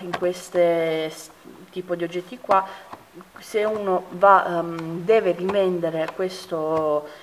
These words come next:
questa pupazzetto, perché in teoria di questo si tratta, va venduto insieme a tutta la scatola originale, tutti i componenti della scatola, quindi attenzione a non rovinare la scatola,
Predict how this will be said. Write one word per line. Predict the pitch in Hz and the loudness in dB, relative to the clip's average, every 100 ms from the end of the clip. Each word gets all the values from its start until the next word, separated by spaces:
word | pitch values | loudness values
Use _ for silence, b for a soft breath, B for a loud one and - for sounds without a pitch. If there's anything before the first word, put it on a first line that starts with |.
| B - | B -14
questa | 196 - 170 | -14 -4 -4
pupazzetto, | 165 175 196 - - 202 - 165 | -4 -4 -4 -4 -12 -12 -14 -16
perché | 170 190 185 | -14 -14 -12
in | 175 165 | -12 -10
teoria | 165 175 175 - | -6 -2 -2 -2
di | 165 | -6
questo | 165 165 | -6 -4
si | 185 254 | -10 2
tratta, | 214 170 170 254 262 B B B B - | 6 6 4 -2 -2 B B B B -4
va | 240 285 - 233 | 6 8 8 2
venduto | 311 247 247 | -4 -4 -4
insieme | 254 247 269 | -6 -4 -4
a | |
tutta | 277 220 - | -6 -10 -2
la | 240 196 | 0 0
scatola | - 208 196 | -2 -2 -2
originale, | 180 165 170 226 190 165 | -6 -8 0 2 4 2
tutti | 175 240 - | -4 -8 -10
i | |
componenti | - 180 233 190 180 | -10 -8 -4 -4 -2
della | 180 175 | 0 0
scatola, | 175 - 165 170 | -2 -4 -4 -2
quindi | 190 262 | -4 -6
attenzione | 208 - 392 - 220 | -8 -8 -6 -4 -2
a | 196 | -2
non | 185 | -2
rovinare | 190 196 175 | -4 -2 -2
la | 180 | -2
scatola, | 254 - 190 170 185 202 | -6 -2 0 0 -2 -4